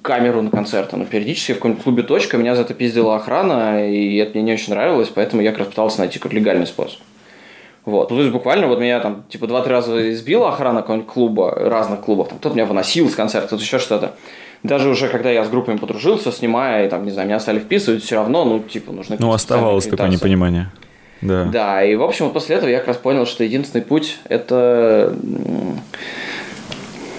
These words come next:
Speaker 1: да.
Speaker 2: Мгм, я понял. Слушай, а такой вопрос. А с обучением? Ты не учился? Ничего такого?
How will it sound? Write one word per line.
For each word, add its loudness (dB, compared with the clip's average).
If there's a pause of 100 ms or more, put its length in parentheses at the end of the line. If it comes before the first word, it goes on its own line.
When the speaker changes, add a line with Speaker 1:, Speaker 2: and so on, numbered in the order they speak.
(600)
Speaker 1:
да. 0 (560)
Speaker 2:
Мгм, 4
я 2
понял. 2 (220)
Слушай, 2
а 0
такой 0
вопрос. 2 (100)
А 4
с 0
обучением? 0
Ты 4
не 4
учился? 2
Ничего 2
такого? 2